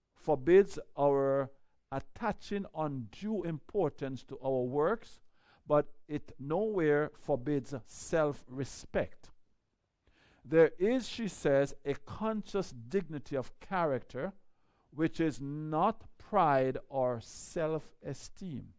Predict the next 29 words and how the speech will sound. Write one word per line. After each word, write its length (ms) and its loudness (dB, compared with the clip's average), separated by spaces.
Notice 340 -8
what 160 -4
she 100 -10
says. 340 -10
"But 360 6
it, 220 0
but 260 4
is 260 4
the 120 -2
safeguard 880 4
of 200 -2
youth. 500 -8
He 180 6
is 260 0
impressed 600 0
that 180 2
he 340 -2
has 300 0
a 100 2
reputation 880 -4
to 100 -12
sustain, 800 -4
a 100 -2
character 840 0
to 180 -10
lose 540 -4
or 240 2
to 240 -12
keep. 400 -8